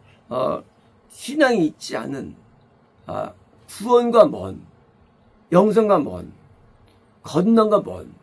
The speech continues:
그러니까, 어, 최작게 곡과 마곡을, 어, 이제 그, 뭐, 협의적으로 말한다면 거듭남이 없-, 아-, 아닌 세력들이고요. 다음에 이제 곡과 마곡이,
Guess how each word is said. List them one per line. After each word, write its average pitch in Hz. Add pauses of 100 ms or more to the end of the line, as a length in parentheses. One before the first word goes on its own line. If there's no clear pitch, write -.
(160)
그러니까, 170 (420)
어, 139 (280)
최작게 220
곡과 180
마곡을, 160 (420)
어, 107
이제 151 (520)
그, - (480)
뭐, - (140)
협의적으로 233
말한다면 143 (600)
거듭남이 208 (100)
없-, 156
아-, 104 (120)
아닌 185 (520)
세력들이고요. 143 (640)
다음에 170
이제 165
곡과 156
마곡이, 151